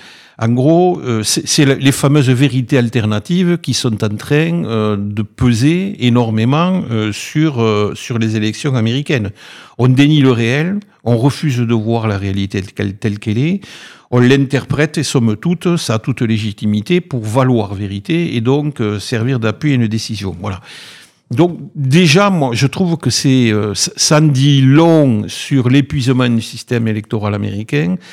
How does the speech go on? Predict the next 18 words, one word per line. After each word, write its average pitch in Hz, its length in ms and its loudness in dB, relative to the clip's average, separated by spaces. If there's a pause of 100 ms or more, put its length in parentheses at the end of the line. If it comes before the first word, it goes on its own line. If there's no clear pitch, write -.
(320)
ça - 180 -2
en 117 60 2
dit 123 220 2
long 170 260 2
sur 147 340 -2
éventuellement 120 500 0
ce 151 80 -8
qui 123 120 -2
nous 113 160 0
attend. 104 260 -4 (180)
La 113 120 -2
deuxième 151 420 2
remarque 143 640 0
que 120 180 -4
je 110 140 -4
voudrais 107 400 -4
faire, 165 420 -4 (800)
je, - 120 -14